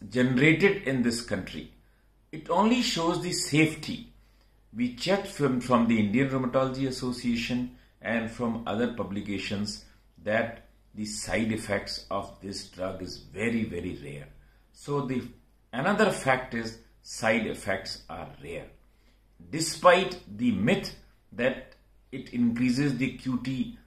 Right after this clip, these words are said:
prolongation. And who tells about these side effects more? Cardiologist. And what is their basis? Their basis is just forty-one case reports. So just forty-one case reports, they say this drug is unsafe.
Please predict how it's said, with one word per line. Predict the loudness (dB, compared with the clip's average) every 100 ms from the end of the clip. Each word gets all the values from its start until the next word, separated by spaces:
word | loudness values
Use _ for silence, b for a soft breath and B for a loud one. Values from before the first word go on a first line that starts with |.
| _
prolongation. | -4 2 4 4 4 4 -2 -6 b b b b
And | -4 -4
who | -4 2 2 6
tells | 6 6
about | 6 8 8
these | 4 2 2
side | -2 -2
effects | -2 -4 -4
more? | -4 -4 -4
Cardiologist. | -6 -6 -2 -2 -2 -6 -10 -14 b b b b b
And | -4 0 2
what | 2 2
is | 0 4
their | 4
basis? | 6 6 6 4 0 -2 -10 b b b b -4
Their | 0 0
basis | 2 2 4 2 2
is | 0 -2
just | 0 0 0
forty-one | 4 2 4 -2 2 2 0 -2
case | 0 0 -2
reports. | -2 0 0 -4 -14 b b b b
So | -12
just | -10 2 2 2
forty-one | -2 -4 -2 0 2 2
case | 0 0
reports, | -4 -2 0 -2 -6 b b b _
they | -6
say | -4 -2
this | 0 0 -2
drug | 2 2 2
is | 2
unsafe. | 0 -2 -2 -4 -4